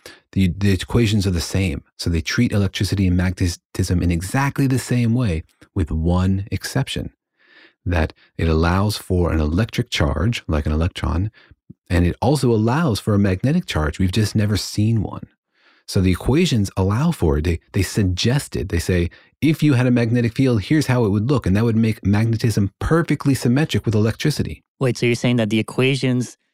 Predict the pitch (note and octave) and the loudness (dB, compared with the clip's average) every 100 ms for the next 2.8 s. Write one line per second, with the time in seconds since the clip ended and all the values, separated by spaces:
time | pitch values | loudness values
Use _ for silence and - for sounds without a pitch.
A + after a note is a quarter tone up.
0 | _ _ _ _ _ - B2 C3 F#2 F2+ | _ _ _ _ _ -6 0 2 2 0
1 | A#2+ D3+ - - - G#2 G2+ G2 F#2+ F#2 | 0 -2 -8 -18 -10 -4 0 0 0 0
2 | F#2 - _ - F#2 G2 G2 G2+ | -4 -8 _ -8 -2 0 2 0